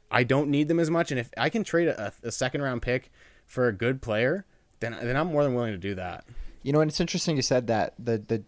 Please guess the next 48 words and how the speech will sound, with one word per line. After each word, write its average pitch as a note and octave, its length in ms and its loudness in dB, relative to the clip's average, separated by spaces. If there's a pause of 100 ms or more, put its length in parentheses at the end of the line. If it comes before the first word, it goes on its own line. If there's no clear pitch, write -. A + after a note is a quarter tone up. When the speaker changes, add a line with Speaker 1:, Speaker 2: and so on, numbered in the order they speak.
(140)
Speaker 2:
Toronto A2+ 840 2
retained A#2 460 -6
cap, A#2 300 2
because A#2 220 -4
that's C3+ 200 -2
what E3 120 0
they C#3 120 -2
did. A#2 200 -4
They G#2+ 100 -2
retained A#2 420 -4
half A#2 300 0
of A#2 120 -4
Robin A2+ 260 0
Lehner's G#2+ 300 -4
salary. G2+ 540 -4 (320)
So C3+ 280 2
it C#3+ 100 6
ultimately, D3+ 640 4 (500)
it - 100 -4
was B2 180 2
a B2 40 0
favor C#3 420 4
for B2+ 180 0
Vegas A2 380 0
to - 100 -8
be A2 140 -4
able A2 140 -4
to - 140 -6
acquire A2 340 -2
him G#2 160 -4
and G2 100 -6
fit A2 200 -2
him A2 140 -2
under G#2 140 -2
the F#2+ 100 -4
cap G#2+ 440 -2 (500)
because D#3+ 240 2
Toronto C#3 320 4
had A#2 220 4
that A2+ 100 2
extra G#2+ 240 -4
cap A#2+ 220 2
space. - 200 -6
So - 80 -6
they A#2+ 140 0
retain-, B2 400 -2
retained E3+ 500 0
that, - 300 0